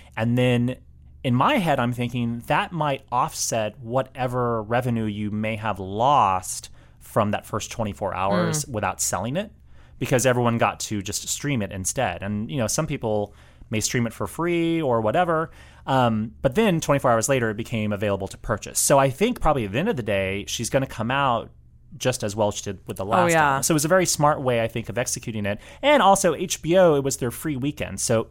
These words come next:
Speaker 1: anyone could watch it on H B O.
Speaker 2: Yeah.
Speaker 1: Um,
Speaker 2: And Game of Thrones.
Speaker 1: and Game of Thrones this weekend,
Speaker 2: <laughs>
Speaker 1: by the way. Um, uh, will the album Lemonade, uh, be a lock for number one on the Billboard two hundred chart? Um, because
Speaker 2: That's a tricky question.
Speaker 1: Yeah, it's difficult to say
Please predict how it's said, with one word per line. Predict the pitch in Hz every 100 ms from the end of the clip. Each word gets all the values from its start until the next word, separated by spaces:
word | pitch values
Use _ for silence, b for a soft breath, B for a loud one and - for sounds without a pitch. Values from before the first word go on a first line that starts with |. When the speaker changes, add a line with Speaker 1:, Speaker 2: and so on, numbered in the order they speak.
| -
Speaker 1:
anyone | 156 151 131
could | 127 117
watch | 143 160 107
it |
on | 92
H | 92 -
B |
O. |
Speaker 2:
Yeah. | 170 151 143 - - - - - - - -
Speaker 1:
Um, | 156 135 185
Speaker 2:
And | 294
Game | 190 196
of | 190
Thrones. | 247 208 165 -
Speaker 1:
and | 233 226
Game | 226
of |
Thrones | 233 247 415
this | 196
weekend, | 453 - - 381 -
Speaker 2:
<laughs> |
Speaker 1:
by | 135
the | 110
way. | 90 87 B B B B
Um, | 190 180 143 131 - - -
uh, | 147 143 - - -
will | 180 127 127 196 262 285
the | 226
album | 165 165 147 117 107 120
Lemonade, | 143 135 127 120 113 110 110 135 -
uh, | 117 107 104 101 110
be | 120
a | 123
lock | 120 117 -
for | 117
number | 110 101
one | 104 117 120 120
on | - 101
the | 101
Billboard | 104 107 107 98
two | - 98
hundred | 120 113 98
chart? | - 95 95 - b b b
Um, | 110 101 95
because | 104 107
Speaker 2:
That's | 147 269 -
a | 165
tricky | - 143 - 135
question. | - 131 - - 196 220
Speaker 1:
Yeah, | 185 226 226 143
it's | 135
difficult | - 208 262 - 202 -
to |
say | - - 320 330 151 104 90 113